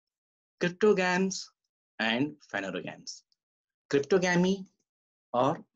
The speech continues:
phanerogamy. Cryptogamy is, uh, the name of the taxon, you see.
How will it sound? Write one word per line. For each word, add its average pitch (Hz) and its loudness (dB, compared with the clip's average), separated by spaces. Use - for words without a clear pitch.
phanerogamy. 92 -4
Cryptogamy 185 4
is, 165 0
uh, 151 8
the 131 4
name 202 6
of 160 0
the 196 -2
taxon, 113 -2
you - -14
see. - -6